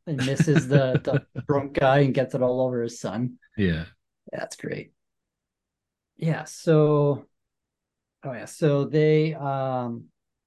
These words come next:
Speaker 1: the whole family is hired now, uh, which is just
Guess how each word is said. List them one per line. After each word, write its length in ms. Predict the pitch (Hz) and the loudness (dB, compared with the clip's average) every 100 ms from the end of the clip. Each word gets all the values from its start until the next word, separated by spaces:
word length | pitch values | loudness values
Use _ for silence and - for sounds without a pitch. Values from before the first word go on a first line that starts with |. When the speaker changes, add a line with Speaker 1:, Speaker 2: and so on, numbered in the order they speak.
| _ _ _ | _ _ _
Speaker 1:
the 60 | 156 | -2
whole 160 | 214 226 | 2 4
family 340 | 226 214 190 | 4 4 4
is 120 | 165 | 2
hired 360 | 175 170 170 175 | 4 6 6 4
now, 440 | 151 143 156 156 - - | 0 0 -2 -4 -10 -12
uh, 400 | 107 107 107 110 | -8 -6 -6 -8
which 320 | 113 113 - | -10 -14 -12
is 400 | 110 101 104 - | -12 -12 -14 -14
just 380 | - 110 - - | -8 -8 -8 -16